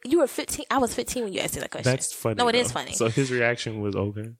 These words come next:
Speaker 1: He was like, "Oh, okay. I can't do that." He was real honest, <laughs> if nothing else.
Speaker 2: Yeah.
Speaker 1: Um, and when I told you, you know, yeah. But we, ironically, we ended up having sex when I was seventeen.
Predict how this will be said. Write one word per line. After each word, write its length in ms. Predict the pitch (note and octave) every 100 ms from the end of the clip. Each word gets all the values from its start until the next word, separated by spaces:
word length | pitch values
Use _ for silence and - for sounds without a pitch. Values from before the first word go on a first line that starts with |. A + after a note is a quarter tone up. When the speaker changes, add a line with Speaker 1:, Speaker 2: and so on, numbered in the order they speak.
| _ _ _ -
Speaker 1:
He 80 | G#4+
was 80 | G#4
like, 100 | D#4+
"Oh, 160 | F4 G4
okay. 420 | - B3 B3 -
I 120 | -
can't 220 | G#3 G3+ F#3
do 120 | D#3+
that." 200 | E2 -
He 120 | B3+
was 160 | F4 C4+
real 180 | F#3+ C#4+
honest, 720 | E3 D#3+ G3+ D3 D#3+ - - - -
<laughs> 180 | - -
if 120 | D#3
nothing 340 | D#3 G3 D#3+
else. 460 | D#3 D#3 G#2+ - -
Speaker 2:
Yeah. 220 | G4+ F#4+ - - -
Speaker 1:
Um, 480 | F3+ D#3 - - F#3+ _ _ -
and 100 | G3+
when 100 | F#3
I 80 | F#3+
told 300 | G#3 D#3 D#3+
you, 440 | F3 F#3 D3 F3 - _
you 120 | A3
know, 260 | F#3+ C#3+ D3 - _
yeah. 160 | C3 B2+ - - -
But 160 | - F#3+
we, 140 | A#3+ - - G#3
ironically, 480 | A3 A#3 A#3+ A3 G3
we 140 | G3
ended 180 | F#3 F3
up 120 | E3+
having 340 | G3 F#3 D#3+
sex 300 | - F3+ -
when 80 | -
I 40 | -
was 120 | -
seventeen. 400 | - - - -